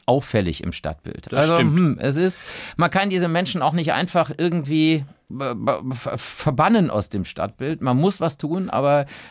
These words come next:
Speaker 1: ich hab auch keine gute Antwort, ehrlich gesagt. Ich
Speaker 2: Ich hab jetzt was ganz, ganz
Speaker 1: Ja?
Speaker 2: anderes.
Speaker 1: Ja.
Speaker 2: Wie viel Stickstoff und Phosphor scheidet jeder Mensch jährlich beim Toilettengang aus?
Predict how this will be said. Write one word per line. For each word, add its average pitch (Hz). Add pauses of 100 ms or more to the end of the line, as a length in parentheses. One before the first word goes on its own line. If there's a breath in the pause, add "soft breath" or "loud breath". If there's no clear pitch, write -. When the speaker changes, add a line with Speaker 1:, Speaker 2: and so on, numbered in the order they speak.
Speaker 1:
ich 135
hab 165
auch 160
keine 147
gute 139
Antwort, 87
ehrlich 82
gesagt. 73
Ich -
Speaker 2:
Ich 185
hab 247
jetzt 240
was -
ganz, 233
ganz 131
Speaker 1:
Ja? 151
Speaker 2:
anderes. 170
Speaker 1:
Ja. 131
Speaker 2:
Wie 226
viel 220
Stickstoff -
und 185
Phosphor 208
scheidet 190
jeder 160
Mensch 151
jährlich 143
beim 131
Toilettengang 113
aus? 104